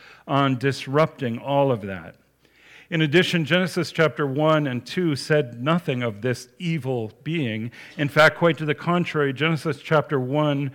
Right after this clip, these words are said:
verse thirty-one stated, "God saw everything that he had made, and behold, it was very good." So where did that snake come from?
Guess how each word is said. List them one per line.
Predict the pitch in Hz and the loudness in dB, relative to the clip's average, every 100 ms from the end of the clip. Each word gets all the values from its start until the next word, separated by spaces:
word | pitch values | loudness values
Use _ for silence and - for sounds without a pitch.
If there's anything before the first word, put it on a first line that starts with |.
| - - _ | -12 -20 _
verse | 139 139 - | -2 -2 -2
thirty-one | 175 190 165 135 127 | 0 2 2 0 -2
stated, | 120 - 135 127 147 127 | -6 -4 -2 0 -2 2
"God | 143 160 147 | 2 2 0
saw | - 147 143 | 0 2 2
everything | 139 170 175 156 147 - 139 131 | 0 -2 -2 -2 -2 -2 -2 0
that | 135 127 | 0 -2
he | - 147 | -4 -4
had | 131 110 | -4 -4
made, | 143 175 139 110 113 - _ - - - - | -4 -2 0 -2 -6 -12 _ -20 -20 -14 -4
and | 127 | -2
behold, | 127 123 - 180 147 120 117 - - | -2 -4 -2 0 0 0 -4 -12 -6
it | 143 | -6
was | 135 143 98 | -2 -4 -2
very | 117 113 123 | -4 -2 -4
good." | 151 180 123 98 - - _ - - | -4 -2 -2 -4 -10 -20 _ -20 -20
So | - 175 175 165 - - | -4 0 0 0 -8 -14
where | 165 185 208 208 | -2 2 2 0
did | 139 139 120 190 156 120 | -4 -14 -4 -2 0 2
that | 147 151 | 2 0
snake | - 151 160 127 - - - _ _ - | -4 -4 -2 -2 -8 -20 -20 _ _ -14
come | - 170 156 | -6 -4 -4
from? | - 85 87 | -8 -16 -18